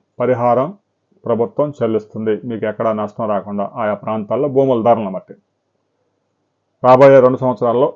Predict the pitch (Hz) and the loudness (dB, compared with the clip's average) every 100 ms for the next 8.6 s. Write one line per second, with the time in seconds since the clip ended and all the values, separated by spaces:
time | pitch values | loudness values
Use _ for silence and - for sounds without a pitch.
0 | - 123 104 123 123 131 131 110 107 151 | -6 -8 0 2 4 2 -2 -6 -2 -2
1 | 151 139 127 113 101 127 110 110 101 - | -2 -4 -4 -6 -6 -8 -4 -4 -4 -4
2 | 127 110 - 117 117 113 107 107 110 110 | -4 -4 -6 -6 -4 -4 -2 -2 -2 -6
3 | 107 104 107 - 110 120 - _ _ _ | -8 -10 -10 -10 -10 -10 -14 _ _ _
4 | _ _ _ - 131 170 180 147 143 139 | _ _ _ 2 2 4 4 4 6 6
5 | 135 135 120 117 - 120 113 113 - _ | 6 4 4 2 -2 -2 0 0 -4 _
6 | _ _ - 110 104 120 143 143 147 143 | _ _ -16 -10 0 4 4 4 -4 -2
7 | 135 120 110 110 117 135 135 127 123 110 | -6 -4 -4 -4 -2 -2 -2 -4 -6 -6
8 | 107 110 107 101 117 147 | -2 0 0 -2 -2 -2